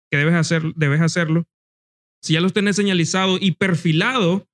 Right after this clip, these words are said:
a cada uno de tus empleados, vos sabés cuál es el elegido para que se le pueda dar esa oportunidad esencial. Qué, qué, qué bonito tema, me, me, me llena de, de alegría, porque yo sé, Francisco y, y Karina,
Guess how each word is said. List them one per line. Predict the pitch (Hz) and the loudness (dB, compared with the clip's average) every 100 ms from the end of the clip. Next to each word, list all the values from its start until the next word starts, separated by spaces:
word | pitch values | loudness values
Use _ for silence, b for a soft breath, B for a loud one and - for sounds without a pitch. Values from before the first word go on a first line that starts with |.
| _ | _
a | 156 151 | -8 -4
cada | 175 190 | -2 0
uno | 214 | 2
de | 202 | 0
tus | 180 180 | 2 2
empleados, | 156 202 240 202 165 147 | 2 0 0 0 -2 -2
vos | 190 196 | -2 0
sabés | 202 208 202 | 0 0 0
cuál | 175 160 | 0 0
es | 180 180 | 2 2
el | |
elegido | 165 156 165 180 208 _ _ - | 2 2 2 2 -2 _ _ -6
para | 151 139 | -4 -4
que | 151 139 139 143 | -2 -2 -2 -8
se | - 147 | -6 -2
le | 135 | -2
pueda | 160 151 | -2 -2
dar | 151 151 | 0 -2
esa | 151 | -2
oportunidad | 135 143 143 135 139 175 143 _ _ _ | -2 -4 -2 0 0 0 -2 _ _ _
esencial. | 165 160 151 135 - 175 160 143 | -4 0 0 0 0 0 -2 -2
Qué, | 190 175 | -4 -2
qué, | 208 208 - | -2 -2 0
qué | 233 | 0
bonito | 208 165 180 170 170 | 2 2 2 0 -4
tema, | 147 185 190 185 180 | -2 -2 0 0 0
me, | 160 151 151 - | 0 -4 -12 -4
me, | 160 156 | 0 2
me | 147 | 2
llena | 147 196 196 | 2 2 0
de, | 180 160 143 151 - _ _ | 0 0 0 -4 -10 _ _
de | 156 165 | -2 0
alegría, | 156 185 202 | 2 0 0
porque | 180 170 170 | 0 0 2
yo | 156 190 | 4 4
sé, | 214 214 247 | 2 0 0
Francisco | 220 190 175 185 208 202 | 0 0 0 -2 -2 -2
y, | 160 160 | -2 -4
y | 170 | -4
Karina, | 165 160 196 202 | -4 -2 0 -2